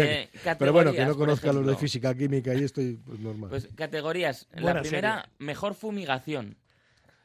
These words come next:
Speaker 2: ¿No? Entonces, eh, pues, eh, los nominados son uno que dice que un helicóptero lanzó mosquitos mortales sobre Afram dos mil veintitrés,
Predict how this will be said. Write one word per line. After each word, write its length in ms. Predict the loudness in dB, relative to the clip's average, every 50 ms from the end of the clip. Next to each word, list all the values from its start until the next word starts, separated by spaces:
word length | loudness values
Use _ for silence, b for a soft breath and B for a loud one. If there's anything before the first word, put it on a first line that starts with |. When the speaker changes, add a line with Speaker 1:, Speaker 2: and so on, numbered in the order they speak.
| b -8
Speaker 2:
¿No? 160 | -4 -4 -2
Entonces, 320 | -2 -2 -2 -4 -4 -6 -6
eh, 240 | -6 -4 -4 -4 -6 -6
pues, 240 | -10 -12 -14 -12 -12 -8
eh, 240 | -6 -6 -4 -4
los 160 | -6 -8 -8 -8
nominados 520 | -10 -10 -8 -8 -6 -4 -4 -4 -6 -6
son 240 | -8 -8 -8 -8 -10
uno 240 | -12 -12 -12 -10 -10
que 80 | -10 -10
dice 300 | -10 -10 -10 -12 -14 -12
que 100 | -12 -12
un 80 | -10
helicóptero 460 | -10 -12 -12 -12 -14 -12 -10 -10 -8
lanzó 500 | -8 -8 -8 -10 -14 -12 -8 -8 -8 -8 b b b b b b _
mosquitos 640 | -10 -8 -8 -8 -8 -10 -12 -18 -12 -10 -10 -8 -8
mortales 640 | -10 -10 -10 -6 -4 -4 -4 -4 -6 -8 -10 -12 _
sobre 340 | _ -12 -10 -10 -6 -6 -6
Afram 360 | -6 -6 -6 -8 -8 -8 -8
dos 100 | -10 -10
mil 140 | -10 -12 -12
veintitrés, 580 | -12 -10 -10 -12 -12 -8 -6 -6 -6 -6 -10